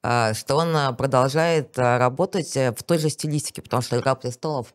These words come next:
полностью, а, реформировала наше представление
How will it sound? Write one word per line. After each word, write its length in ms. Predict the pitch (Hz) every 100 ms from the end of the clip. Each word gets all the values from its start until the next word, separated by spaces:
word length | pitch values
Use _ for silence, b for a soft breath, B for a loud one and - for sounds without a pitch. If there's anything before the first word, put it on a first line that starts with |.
| -
полностью, 880 | 156 151 135 120 - - 113 107 B B B -
а, 680 | - 117 113 113 113 110 113
реформировала 1200 | 127 123 147 151 165 147 131 120 120 113 110 107 110
наше 300 | 135 147 127
представление 1120 | - - - 135 139 143 127 117 107 104 104